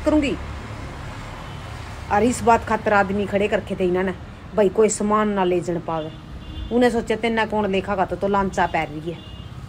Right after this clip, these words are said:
पॉलिथीन पकड़ लिया आदमी ना, के रह गई है।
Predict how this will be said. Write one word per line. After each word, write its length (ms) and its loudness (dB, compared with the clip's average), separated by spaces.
पॉलिथीन 320 2
पकड़ 200 0
लिया 240 4
आदमी 220 2
ना, 180 4
के 300 6
रह 200 4
गई 260 -2
है। 80 0